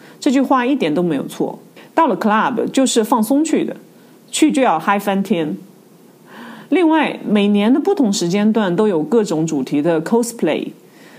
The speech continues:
cosplay 指的是根据主题，大家都装扮成扮演的角色一起去 club 跳舞。最典型的就是万圣节了，很多人都穿上骷髅装，脸上画着鲜红的血迹，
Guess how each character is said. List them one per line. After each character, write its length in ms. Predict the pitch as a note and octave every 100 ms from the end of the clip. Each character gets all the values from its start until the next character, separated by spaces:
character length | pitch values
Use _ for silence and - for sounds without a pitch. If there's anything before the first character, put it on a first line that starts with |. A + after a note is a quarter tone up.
| -
cosplay 600 | - F#4+ F#4+ D4+ C4+ F#3
指 140 | E3 D#3+
的 120 | E3+
是 380 | E3+ - A3+ F3+
根 180 | C4+
据 140 | C#4 C#4+
主 220 | F3 C3+
题， 360 | C3+ C#3+ F3+ -
大 140 | A#3 G#3
家 160 | A3
都 180 | G#3+ A3+
装 400 | A3 - C4 C#4
扮 180 | C#4+ F#3+
成 280 | E3 D#3+ F3
扮 200 | C4+ A3
演 200 | D3 A2
的 80 |
角 180 | - C3+
色 240 | D#3+ - A3
一 100 | A3+
起 140 | A3+
去 160 | D3+ G3+
club 320 | - G3 F#3 -
跳 200 | B3 E3+
舞。 140 | - - - - - - - - -
最 100 | F4
典 220 | G#3+ C3+
型 140 | F3
的 80 | G3
就 100 | G3+
是 120 | A3
万 180 | G#3+ G3
圣 180 | F3+ D#3+
节 180 | C3 B2+
了， 220 | A#2+ - - - -
很 140 | - G#3+
多 140 | D#4
人 140 | A#3+ A#3
都 100 | B3
穿 240 | B3+ A#3+
上 380 | B3 A#3+ E3+ C3+ -
骷 160 | -
髅 160 | C4 G3
装， 380 | G#3+ G#3 G#3+ G#3+ - -
脸 140 | F#3+
上 160 | G3 C#4
画 160 | C4+
着 120 | G3+ G3+
鲜 220 | C4+ C#4
红 140 | G#3+
的 80 | E3+
血 220 | G3+ -
迹， 340 | - G3 D#3